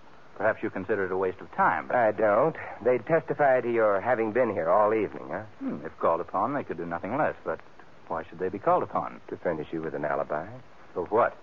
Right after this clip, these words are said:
Speaker 2: Breckenridge's murder.
Speaker 1: Nonsense. He committed sui-
Speaker 2: Suicide? How did you know?
Speaker 1: A little bird told me. The same one who told you about my betting on Benny.
Speaker 2: I'm afraid not. Breckenridge was the little bird who told me about that. He forgot to tell me about the murder, though.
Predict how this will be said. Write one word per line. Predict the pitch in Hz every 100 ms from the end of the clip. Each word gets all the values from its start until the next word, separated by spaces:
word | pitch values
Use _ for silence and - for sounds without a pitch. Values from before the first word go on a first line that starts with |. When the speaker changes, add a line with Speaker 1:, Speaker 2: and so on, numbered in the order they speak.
| -
Speaker 2:
Breckenridge's | 131 143 123 110 101 92
murder. | 92 104 117 160 - - - - - -
Speaker 1:
Nonsense. | 143 156 123 113 95
He | 101
committed | 117 139 127 -
sui- | 170
Speaker 2:
Suicide? | 175 175 190 214 190 - - - - - - - -
How | 80
did | 82 76
you | 76
know? | 73 - - - - - - - -
Speaker 1:
A | 151
little | 220 190
bird | 120 92 82 -
told | 90 71
me. | 71
The | - -
same | 143 151
one | 143
who | 131
told | - 143 127 110
you | 110 90
about | 85 82
my | 85 95
betting | 85 87 87
on | 80 82
Benny. | 104 95 - -
Speaker 2:
I'm | 71
afraid | 67 71 69
not. | 67 65 - - - - - -
Breckenridge | - 143 123 107 87
was | 90
the | 80
little | 90 90
bird | 85 85
who | 76
told | 87 82
me | 80
about | 80 76 80 -
that. | 82
He | 78
forgot | 92 95 - 107
to | 80
tell | 76 69
me | 69
about | 67 69 -
the |
murder, | 67 82 73 60
though. | 58